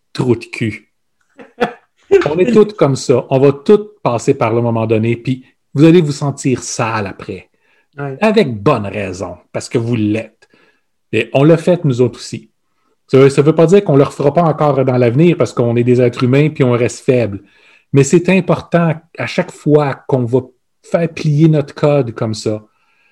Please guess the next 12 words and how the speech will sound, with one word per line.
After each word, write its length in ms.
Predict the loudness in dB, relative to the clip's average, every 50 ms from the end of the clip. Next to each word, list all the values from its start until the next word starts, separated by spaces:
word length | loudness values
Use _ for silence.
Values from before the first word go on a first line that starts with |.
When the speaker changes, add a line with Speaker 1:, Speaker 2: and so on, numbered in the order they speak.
| _ _ _ _ _
Speaker 1:
c'est 240 | -6 -6 -4 0 0
important 640 | 0 0 0 -2 -4 -4 -4 -6 -4 -2 -2 -2 -2
qu'on 160 | -4 -6 -6 -8
se 80 | -8
sente 300 | -8 -8 -8 -8 -8 -6
mal, 340 | -6 -6 -6 -6 -6 -6 -6
c'est 260 | -4 -4 -6 -2 2 2
important 560 | 2 4 2 0 -2 -2 -4 -4 -4 -2 -2
qu'on 200 | -4 -4 -6 -6
se 80 | -8
sente 280 | -8 -8 -8 -8 -8 -12
sale. 760 | -14 -10 -8 -8 -6 -6 -6 -8 -8 -10 -10 -12 -16 -18